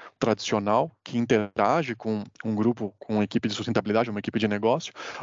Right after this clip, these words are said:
ou também a gente acaba oferecendo um portfólio de soluções digitais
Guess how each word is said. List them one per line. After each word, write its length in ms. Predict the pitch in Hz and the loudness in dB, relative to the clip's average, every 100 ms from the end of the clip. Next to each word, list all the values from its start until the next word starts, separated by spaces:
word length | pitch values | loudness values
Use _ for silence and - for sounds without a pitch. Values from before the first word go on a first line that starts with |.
| - | 0
ou 160 | 175 196 | 0 2
também 360 | 185 143 156 - - - | 2 4 2 -2 -14 -2
a 60 | 139 | -2
gente 120 | - | 0
acaba 180 | 143 139 | 0 0
oferecendo 680 | - 139 - 147 160 113 98 _ _ _ _ _ _ | 2 4 4 0 0 -4 -8 _ _ _ _ _ _
um 120 | 123 | -4
portfólio 480 | 113 127 - - 139 | 2 0 2 2 2
de 100 | 131 | 0
soluções 540 | 113 - 127 - 135 127 | -6 -2 -2 0 -2 -2
digitais 600 | 127 - 123 110 - | -2 0 2 0 -2